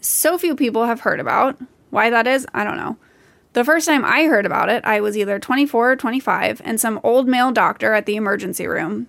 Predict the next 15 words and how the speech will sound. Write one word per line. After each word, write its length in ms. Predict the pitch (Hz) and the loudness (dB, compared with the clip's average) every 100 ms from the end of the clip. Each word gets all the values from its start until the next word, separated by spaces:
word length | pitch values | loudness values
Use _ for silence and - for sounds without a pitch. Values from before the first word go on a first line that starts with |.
| - | -6
who 120 | 254 | -6
hadn't 540 | 262 - 247 269 339 294 | -6 -4 0 2 2 2
yet 200 | 285 285 | 0 2
gotten 280 | 262 254 | 2 2
a 40 | 254 | -2
history 460 | 226 - 202 - | -2 -2 -2 -2
from 240 | 202 196 202 | -2 -4 -4
me, 240 | 208 208 | -4 -6
run 380 | - 208 247 285 | -4 0 4 4
labs, 400 | 233 220 220 226 | 4 4 2 -2
or 160 | - 214 | -4 -2
done 180 | 190 - | -4 -2
any 220 | 262 294 | 0 0
physical 380 | 285 254 254 247 | 0 -2 0 0
exams, 500 | 202 - 175 226 | -2 -6 -4 -6